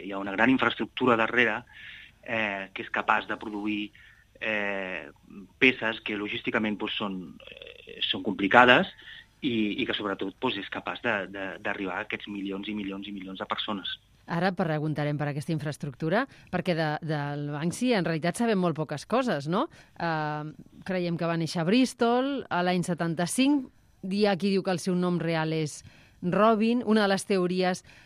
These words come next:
Speaker 2: eh, sobre la seva identitat diu que és un dels músics de Massive Attack, no? Ell, tu, tu saps, saps alguna cosa? A veure, descobreix-nos. <laughs> O, o, o sigui, com, com,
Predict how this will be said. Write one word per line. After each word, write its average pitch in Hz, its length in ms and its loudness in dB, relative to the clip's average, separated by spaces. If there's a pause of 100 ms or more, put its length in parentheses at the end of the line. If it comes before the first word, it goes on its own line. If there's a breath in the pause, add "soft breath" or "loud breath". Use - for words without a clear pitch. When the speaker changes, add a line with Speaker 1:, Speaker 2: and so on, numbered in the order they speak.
(120)
Speaker 2:
eh, 170 240 0
sobre 170 220 0
la 165 100 0
seva 180 160 2
identitat 170 480 2
diu 165 160 0
que 170 80 0
és 160 80 -2
un 165 160 0
dels 151 160 -2
músics 156 400 -2
de 151 120 0 (200)
Massive 151 400 -4
Attack, 208 400 0 (560 soft breath)
no? 226 160 0
Ell, - 240 0 (480)
tu, 202 540 -2
tu 226 140 0
saps, 269 320 4
saps 185 200 0
alguna 180 380 2
cosa? 170 320 0
A 175 80 -4
veure, 185 300 2
descobreix-nos. 196 920 0
<laughs> - 60 -8 (440 loud breath)
O, 220 60 4
o, 208 200 2 (540)
o 202 80 -2
sigui, 202 240 0
com, 226 240 2
com, 269 220 2